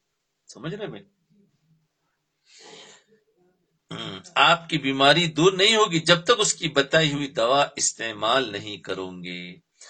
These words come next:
अगर कोई शख्स ये कहे कि मेरा डॉक्टर बड़ा माहिर है, ओहो, पूरी दुनिया का नंबर वन है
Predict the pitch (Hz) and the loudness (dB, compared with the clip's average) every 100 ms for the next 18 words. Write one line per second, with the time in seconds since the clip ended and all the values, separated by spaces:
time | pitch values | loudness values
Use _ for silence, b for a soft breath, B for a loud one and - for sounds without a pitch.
0 | B B 127 147 240 220 165 - 165 143 | B B -2 4 4 4 0 -2 0 2
1 | - 170 - 131 110 135 131 117 110 131 | 2 0 0 -2 0 0 0 -2 0 2
2 | 160 156 113 113 143 180 160 143 - 180 | 2 0 -4 2 4 4 4 2 2 -4
3 | 143 - 143 226 196 175 143 131 98 92 | -2 4 6 6 6 6 6 2 -2 -6
4 | 69 - - 113 95 - - - _ _ | -10 -12 -8 -6 -6 -10 -18 -18 _ _
5 | _ _ _ _ 120 123 90 117 127 147 | _ _ _ _ -12 -10 -8 -8 -2 -2
6 | 156 107 110 127 - 101 123 202 127 85 | -2 -4 -6 -4 -4 0 0 0 -4 -10